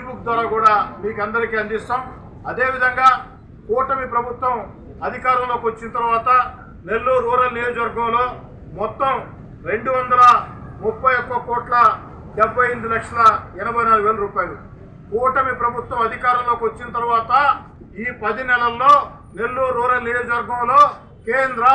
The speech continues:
రాష్ట్ర ప్రభుత్వాల కింద వివిధ శాఖల కింద రెండు వందల ముప్పై ఒక్క కోట్ల డెబ్బై ఎనిమిది లక్షల ఇరవై నాలుగు వేల రూపాయలతో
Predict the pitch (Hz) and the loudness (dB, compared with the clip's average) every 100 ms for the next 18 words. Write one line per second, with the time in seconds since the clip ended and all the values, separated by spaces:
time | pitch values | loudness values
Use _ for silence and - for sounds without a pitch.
0 | 247 240 - - 254 240 226 247 247 240 | 6 4 4 2 0 0 -8 -8 -4 -2
1 | 220 277 233 277 277 - - - 233 220 | -2 -4 2 4 4 0 -6 -10 -8 -2
2 | 254 214 240 262 269 254 247 233 254 285 | -2 0 0 0 -2 -4 -6 2 4 6
3 | - - - - - 202 269 285 262 247 | 2 -4 -20 -20 -6 -4 0 2 2 2
4 | 240 262 277 - - - 196 - 285 277 | 4 6 6 4 -6 -12 -10 -2 4 4
5 | 269 262 254 247 247 254 269 - - - | 2 -4 -2 -4 4 4 6 2 -4 -8
6 | 202 226 277 285 269 262 254 247 240 254 | -2 0 4 2 2 -2 0 0 4 6
7 | - - - 247 277 254 254 233 254 262 | 4 0 -6 0 2 4 2 2 2 2
8 | 247 254 247 - 240 | 0 0 0 -2 -2